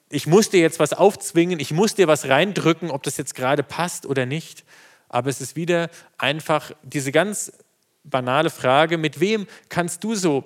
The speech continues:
unterwegs sein? Für wen kannst du so ein Zubringer sein zu Jesus? Und hier im Text sind's ja so die natürlichsten Beziehungen. Andreas bringt seinen Bruder mit, Petrus.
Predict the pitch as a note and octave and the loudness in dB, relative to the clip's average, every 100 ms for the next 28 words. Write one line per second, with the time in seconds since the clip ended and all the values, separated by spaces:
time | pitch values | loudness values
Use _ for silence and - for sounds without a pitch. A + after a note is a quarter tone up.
0 | - - C#3 C#3 C3 C3+ - - F#2+ F#2 | -6 -8 -2 0 0 -4 -6 -8 -10 -12
1 | - - D3+ G#3 A#3 E3+ E3 - - A#3 | -4 2 6 6 4 0 -2 -4 -2 0
2 | B3+ - - - - F3+ G3+ - - _ | 0 -4 -20 -14 2 2 4 -2 -10 _
3 | _ _ C3+ D#3 - - A3 G3 C#3 A#2+ | _ _ -8 -6 -8 -6 -6 -4 -4 -6
4 | A2 A2+ A#2 G2 F#2 _ _ _ - E3 | -6 -8 -8 -10 -14 _ _ _ -4 -2
5 | D3 C#3+ G#2 - - - _ _ _ _ | -2 -2 -6 -14 -16 -18 _ _ _ _
6 | _ - _ C#3 D3 G3+ E3 F3+ F3+ - | _ -20 _ -2 2 2 2 -2 -2 -6
7 | F#3+ F3+ D3+ D#3 C#3+ C3+ - A3 A3+ - | -2 0 2 0 2 0 0 -2 0 -4
8 | - E3+ E3+ - C#3+ A2 F#2+ F2+ - - | -4 -4 -4 -6 -4 -4 -6 -14 -18 -20
9 | - - - B2+ C3+ E3+ G3+ G3+ - - | -20 -20 -8 -4 2 6 8 6 2 -10
10 | - - _ _ _ _ _ - D3 E3 | -16 -20 _ _ _ _ _ -2 0 2
11 | D3 D3 B2 D3 A2+ F#2 E2+ - - _ | 0 0 -4 -4 -4 -8 -14 -18 -20 _
12 | B2+ B2+ - F#2+ F2 - | -2 -2 -2 -12 -12 -16